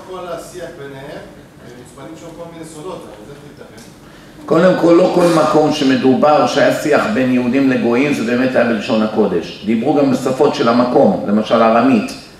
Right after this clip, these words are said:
Speaker 2: אתה רואה, עם לבן, לבן קרא לה גלעד שמה, יעקב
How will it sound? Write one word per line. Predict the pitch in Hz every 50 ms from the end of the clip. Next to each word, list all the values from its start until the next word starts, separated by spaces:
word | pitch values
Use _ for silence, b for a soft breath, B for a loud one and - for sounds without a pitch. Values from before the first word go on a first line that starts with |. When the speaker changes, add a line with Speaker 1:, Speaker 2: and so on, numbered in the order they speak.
| - - -
Speaker 2:
אתה | - 107
רואה, | 117 131 143 139
עם | 131 127
לבן, | 123 120 117 - - 131 120 120 127 139 - - - - - - - - - - - - - - - - - -
לבן | 113 113 117 120 139 135 135 127
קרא | 139 127 120 - -
לה | 123 123 120 107
גלעד | 117 113 123 131 139 139 - -
שמה, | - 120 113 113 113 113 117 120 127 123 - - - -
יעקב | 107 110 107 104 - 143 135